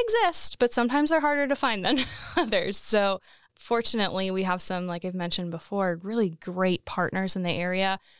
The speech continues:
We at D E D don't always participate in, like, helping them find that exact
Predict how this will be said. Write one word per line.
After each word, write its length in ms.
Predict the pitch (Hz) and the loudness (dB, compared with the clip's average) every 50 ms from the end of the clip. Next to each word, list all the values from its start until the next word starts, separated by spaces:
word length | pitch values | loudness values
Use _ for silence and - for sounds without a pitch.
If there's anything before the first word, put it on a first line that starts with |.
| _ _ _ | _ _ _
We 180 | - 226 254 254 | 0 2 2 2
at 140 | 226 196 185 | 2 0 0
D 120 | - 208 | 0 0
E 200 | 208 180 202 196 | 0 0 0 0
D 240 | 180 190 190 190 190 | 0 2 2 2 2
don't 400 | 190 170 185 180 180 180 - - - - - _ | 2 2 2 2 2 0 -2 -6 -12 -20 -8 _
always 800 | - 190 190 185 190 190 190 190 190 190 185 185 - - - - - _ _ _ _ | 2 2 2 4 4 2 2 2 2 2 2 2 2 0 0 -2 -6 _ _ _ _
participate 720 | - 202 180 - 180 - - 180 - 185 175 175 175 - | -4 -4 -2 -2 0 0 -2 0 0 0 0 0 0 0
in, 120 | 175 170 | -2 -2
like, 320 | 165 147 - - - - - _ _ _ _ _ - - - - | -4 -6 -6 -8 -8 -10 -14 _ _ _ _ _ -20 -20 -14 -6
helping 500 | - - 214 202 - 190 185 180 180 175 | -4 -2 -2 -2 -2 -4 -4 -4 -4 -4
them 300 | 175 165 160 165 165 170 | -4 -4 -6 -6 -8 -10
find 400 | - - - 180 170 165 165 165 | -8 -4 -4 -4 -2 -4 -4 -4
that 220 | 170 160 135 - - _ - | -4 -2 -4 -4 -6 _ -10
exact 640 | 190 170 - 185 175 165 170 - _ - - - | -8 -4 -2 0 0 0 -2 -2 _ -4 -6 -6